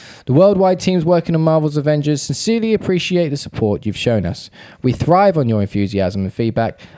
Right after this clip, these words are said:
and can't wait to show you more. We apologize for the delay. We're confident it'll be worth the wait.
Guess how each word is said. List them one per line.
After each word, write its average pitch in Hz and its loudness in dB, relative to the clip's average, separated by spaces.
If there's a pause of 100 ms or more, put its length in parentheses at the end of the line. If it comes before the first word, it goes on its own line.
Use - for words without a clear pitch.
and 107 -6
can't 117 -2
wait 143 -2
to 135 -4
show 120 -2
you 104 -2
more. 101 -2 (320)
We 113 0
apologize 123 0
for - -12
the 104 -4
delay. 110 -2 (540)
We're 107 0
confident 160 -2
it'll 127 -2
be 110 -4
worth 113 0
the 104 0
wait. 90 -4